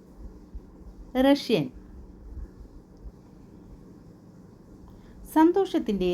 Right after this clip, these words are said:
രാസവസ്തു ഉൽപ്പാദിപ്പിക്കുന്ന പഴം: മാമ്പഴം, ആപ്പിൾ, സപ്പോട്ട, വാഴപ്പഴം.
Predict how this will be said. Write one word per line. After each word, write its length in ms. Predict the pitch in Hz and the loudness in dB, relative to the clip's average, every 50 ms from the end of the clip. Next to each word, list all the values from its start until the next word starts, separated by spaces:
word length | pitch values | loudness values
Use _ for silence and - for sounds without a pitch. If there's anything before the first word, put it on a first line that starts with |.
| 175 | 0
രാസവസ്തു 540 | 175 175 175 170 - 175 175 175 165 - - 170 180 | 0 0 0 -2 -4 -4 -4 -4 -6 -6 -6 -6 -4
ഉൽപ്പാദിപ്പിക്കുന്ന 680 | 175 160 - 175 175 165 165 165 175 165 170 170 170 165 160 | -4 -2 -2 -2 0 0 -2 -4 -4 -4 -2 -2 -2 -2 -2
പഴം: 240 | 165 160 160 170 226 277 - - - - - - - - - - - - | -2 -2 0 -2 -2 -6 -8 -16 -20 -20 -20 -20 -20 -20 -20 -14 -8 -4
മാമ്പഴം, 440 | 175 175 175 165 165 165 160 170 214 294 - - - - - - - - - - - 165 | -2 0 2 2 2 2 2 2 0 -4 -6 -12 -20 -20 -20 -20 -20 -20 -14 -6 -4 -2
ആപ്പിൾ, 260 | 160 160 - - 180 240 311 - - - - - - - - - - - | -2 -2 -4 -4 -4 -4 -4 -6 -10 -18 -20 -20 -20 -20 -20 -20 -16 -6
സപ്പോട്ട, 420 | - 190 170 - - 170 165 160 - 190 226 311 - - - - - - - - - - - - - - 226 | -6 -6 -4 -2 0 0 0 0 0 -2 -2 -2 -6 -12 -18 -20 -20 -20 -18 -18 -18 -16 -16 -16 -4 2 4
വാഴപ്പഴം. 560 | 247 277 294 294 285 - 220 185 160 143 131 | 4 6 6 4 2 0 -2 -2 -2 -4 -6